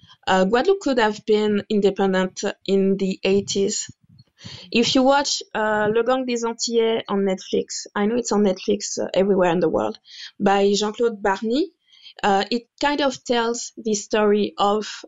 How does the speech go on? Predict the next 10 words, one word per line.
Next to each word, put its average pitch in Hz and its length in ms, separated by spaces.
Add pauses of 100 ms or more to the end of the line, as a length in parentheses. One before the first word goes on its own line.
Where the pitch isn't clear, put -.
all 320 240
these 277 320
young 247 420 (300)
Guadeloupean 240 1000
and 214 120
Martinican 214 920
people, 220 580 (760)
um, 202 540 (680)
that, 196 920 (1600)
that, 233 200